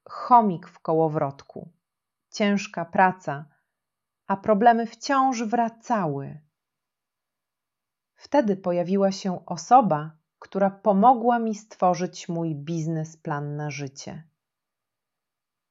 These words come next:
To było jak wyjście z kołowrotka. Złożyłam wypowiedzenie na bycie pracowniczką swojego życia <laughs> i stałam się jego szefową,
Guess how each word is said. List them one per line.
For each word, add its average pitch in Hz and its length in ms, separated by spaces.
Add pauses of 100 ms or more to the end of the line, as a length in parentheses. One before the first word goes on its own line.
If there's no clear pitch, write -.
To 202 100
było 190 300
jak 185 260
wyjście 220 640
z - 140
kołowrotka. 156 1000 (1500)
Złożyłam 208 600
wypowiedzenie 196 760
na 156 180
bycie 160 680
pracowniczką 160 1000
swojego 151 540
życia 143 540 (440)
<laughs> - 1300
i 190 60
stałam 214 400
się 208 160
jego 180 300
szefową, 147 760